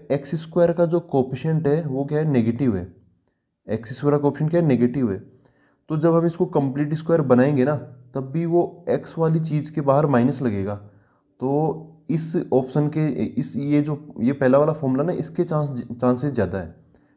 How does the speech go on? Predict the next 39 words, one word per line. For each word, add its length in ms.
under 180
root 220
of 280
ए 120
स्क्वायर 260
माइनस 320
एक्स 160
स्क्वायर 340
के। 160
तो 80
ऐसा 220
कुछ 160
बनेगा 380
नहीं 160
बनेगा 320
देखेंगे। 400
अभी 160
फ़िलहाल 340
हम 140
इसको 260
completing 500
the 100
square 260
method 320
से 120
जो 160
एक्स 200
फैला 260
हुआ 180
है 80
ना 60
यहाँ 260
और 180
यहाँ, 300
इसको 220
एक 160
जगह 240
बनाएंगे। 480
देखो, 320